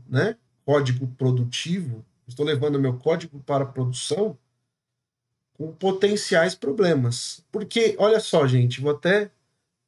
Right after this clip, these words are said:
é, pense aqui junto comigo, tá? Vocês vão de concordar comigo que a qualidade do código de testes, aqui a gente tá falando muito do teste unitário, mas pode também ser aplicado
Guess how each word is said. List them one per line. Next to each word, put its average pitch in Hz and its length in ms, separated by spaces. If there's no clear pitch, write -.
é, 135 260
pense 175 280
aqui 208 140
junto 190 240
comigo, 143 360
tá? 139 140
Vocês 135 160
vão 147 80
de 170 100
concordar 170 440
comigo 135 400
que 123 340
a 135 100
qualidade 208 1000
do 160 200
código 143 580
de 131 140
testes, - 1120
aqui 147 240
a - 20
gente 175 80
tá 170 80
falando 151 220
muito 170 180
do - 40
teste - 220
unitário, 156 500
mas 131 180
pode 151 240
também 147 260
ser 143 120
aplicado 135 600